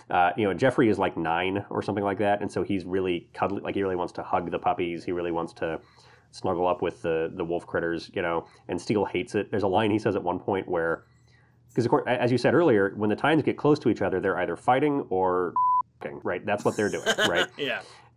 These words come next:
Speaker 1: And, uh, so, but Jeffrey likes to snuggle, right? And the puppies don't care. They're, you know, the Ambi, Ambi's fine with that, right? But for Steele, like, getting that close to something when you're not doing either of those two things is really unsettling. So he says it's kind of like having sex with a corpse because there's something you can't hear in your brain,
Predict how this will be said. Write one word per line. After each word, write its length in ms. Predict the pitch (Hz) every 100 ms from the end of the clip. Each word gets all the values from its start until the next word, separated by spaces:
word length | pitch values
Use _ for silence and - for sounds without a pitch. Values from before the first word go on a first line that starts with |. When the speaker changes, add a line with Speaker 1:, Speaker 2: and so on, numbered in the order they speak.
| _ _ -
Speaker 1:
And, 460 | 104 92 87 87 85 - -
uh, 360 | 95 92 98
so, 200 | - -
but 120 | 185 104
Jeffrey 300 | 233 - 123
likes 260 | 92 90
to 120 | -
snuggle, 380 | 101 156 117 82 -
right? 200 | 95 104
And 120 | 104
the 60 | 98
puppies 300 | 185 147 98
don't 180 | 82 78
care. 280 | 71 69 - -
They're, 100 | 98
you 120 | 107 87
know, 0 |
the 80 |
Ambi, 340 | 92 101 82 78 -
Ambi's 260 | 107 101 -
fine 180 | 82
with 120 | 76 -
that, 200 | - -
right? 260 | 90 87 - _ - - _ -
But 420 | 95 90 85 - _ _ _ _ _ _ -
for 180 | - 101
Steele, 500 | - 202 160 104 104
like, 240 | 104 -
getting 260 | 117 147 151
that 200 | 110 120
close 240 | - 123 120
to 80 |
something 400 | - 101 90 92
when 100 | 92
you're 100 | 90
not 280 | 90 104 113
doing 220 | 104 95 90
either 220 | 87 92
of 80 | 85
those 180 | 85 82
two 180 | 95 82
things 420 | 101 80 80 76 - -
is 140 | 98
really 200 | 107 101
unsettling. 540 | 90 - 98 82 78
So 100 | 80
he 60 | 92
says 160 | 95 92
it's 100 | -
kind 220 | 120 123
of 60 |
like 160 | 117 92
having 260 | - 90 87
sex 320 | - 147 -
with 100 | 87
a 40 |
corpse 400 | - 95 82 -
because 260 | - 87 92
there's 140 | 98
something 260 | 104 92 95
you 80 | 78
can't 320 | - 113 113
hear 280 | - 110 101
in 80 |
your 120 | 92 92
brain, 420 | 87 80 76